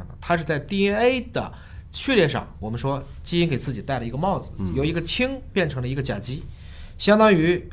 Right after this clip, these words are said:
Speaker 1: 我们都在抓扑克牌，突然这张我不想抓，为什么？因为上面有油漆，我就不抓了。
Speaker 2: 嗯。
Speaker 1: 这种情况下序列没变，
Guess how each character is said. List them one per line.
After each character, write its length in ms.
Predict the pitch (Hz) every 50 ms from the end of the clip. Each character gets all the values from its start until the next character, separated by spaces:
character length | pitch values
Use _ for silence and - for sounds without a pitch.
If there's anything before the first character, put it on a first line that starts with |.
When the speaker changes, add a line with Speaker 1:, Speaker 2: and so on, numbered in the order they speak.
| - - -
Speaker 1:
我 160 | - 120 131
们 140 | 135 151 165
都 100 | 170 196
在 200 | 180 185 170 147
抓 180 | 147 170 165 160
扑 140 | 160 156
克 40 | 143
牌， 160 | 131 120 117 120
突 160 | 117 - 185
然 100 | 175 170
这 100 | 175 165
张 100 | 160 151
我 60 | 131
不 80 | 135 170
想 160 | - - -
抓， 160 | 98 101 - 123
为 100 | 127 120
什 120 | 127 127
么？ 80 | - -
因 80 | 117
为 60 | 120
上 120 | 120 131 120
面 80 | 113
有 100 | 104 98
油 120 | 95 95 110
漆， 260 | - - - 117 - -
我 100 | 104 101
就 60 | 98
不 100 | 92 90
抓 200 | - 123 127 139
了。 80 | 123 -
Speaker 2:
嗯。 140 | - - - - - - - - - -
Speaker 1:
这 140 | - 269
种 100 | 226 156
情 100 | 127 127
况 100 | 117 123
下 120 | 127 131 117
序 240 | - - - 269 254
列 160 | 233 180 139
没 100 | 110 101
变， 240 | 95 120 107 -